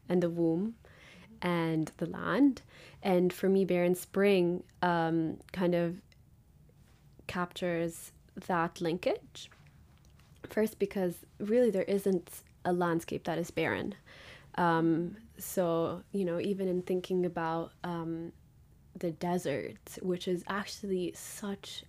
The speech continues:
a fertile source of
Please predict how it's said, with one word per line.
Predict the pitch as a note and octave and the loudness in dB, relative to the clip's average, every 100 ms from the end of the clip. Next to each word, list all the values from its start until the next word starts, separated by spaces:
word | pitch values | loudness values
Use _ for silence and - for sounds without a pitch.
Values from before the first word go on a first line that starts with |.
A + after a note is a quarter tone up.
| - | -6
a | G3 F3+ E3 - - - - - - - | -4 -2 -4 -8 -20 -20 -20 -20 -20 -12
fertile | - F#3+ F#3 F#3 F3 | 0 0 0 -2 -2
source | E3+ - E3+ E3+ - - | -2 -2 -2 -2 -6 -6
of | F3 E3+ E3 E3 - - | 0 0 0 -4 -12 -20